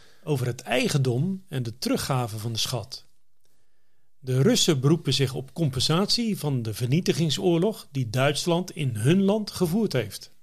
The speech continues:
En daar hadden we het eerder al over, met, eh, alleen al achtentwintig miljoen doden.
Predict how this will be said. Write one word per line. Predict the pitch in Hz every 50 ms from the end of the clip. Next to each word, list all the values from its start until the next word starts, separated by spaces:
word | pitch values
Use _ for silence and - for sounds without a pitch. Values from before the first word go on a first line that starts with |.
| - -
En | 151 131
daar | 117 110
hadden | 110 110 113 120
we | 117
het | 117 -
eerder | 160 165 156 156 151
al | 151 147 151
over, | 147 139 127 151 - - - - - - - - - - - - - -
met, | 143 135 127 123 - -
eh, | 143 143 143 135 131 131 131 131 135 135 139
alleen | - - - - 139 139 139 135 139
al | 135 139 131 139 -
achtentwintig | 143 131 - - 135 - 151 139 135 127
miljoen | 135 135 135 131 135 135
doden. | 135 190 202 165 123 107 101 -